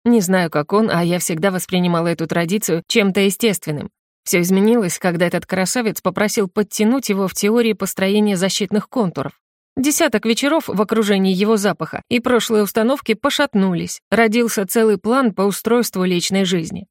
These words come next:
Тем более Эллиот был так добр и вежлив, ухаживал за мной. Мне чудилась в нём взаимность. Я влюбилась. Наверное, мы бы сблизились постепенно, но противная Дженкинс вдруг заметила мой неуместный интерес к парню с параллельного факультета жнецов.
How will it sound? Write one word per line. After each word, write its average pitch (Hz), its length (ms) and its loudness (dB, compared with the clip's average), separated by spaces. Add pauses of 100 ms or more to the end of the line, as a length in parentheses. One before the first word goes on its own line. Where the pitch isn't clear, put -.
(300)
Тем 220 180 4
более 202 320 4
Эллиот 202 360 2
был 165 260 -2
так 202 320 -2
добр 190 300 0
и 175 140 -2
вежлив, 190 500 0 (100)
ухаживал 220 600 0
за 175 160 0
мной. 175 320 -4 (340)
Мне 240 240 4
чудилась 214 540 0
в 196 80 0
нём 202 320 0
взаимность. 226 800 0 (120)
Я 240 280 2
влюбилась. 180 640 -2 (840)
Наверное, 269 500 4
мы 262 120 2
бы 240 120 0
сблизились 226 640 2
постепенно, 165 720 -2
но 196 220 2
противная 175 580 0
Дженкинс 202 600 0 (100)
вдруг 269 320 0
заметила 220 520 2
мой 180 180 0
неуместный 190 560 2
интерес 170 380 -2
к - 100 -16
парню 247 340 0
с - 80 -8
параллельного 180 560 0
факультета 196 640 -2
жнецов. 202 520 0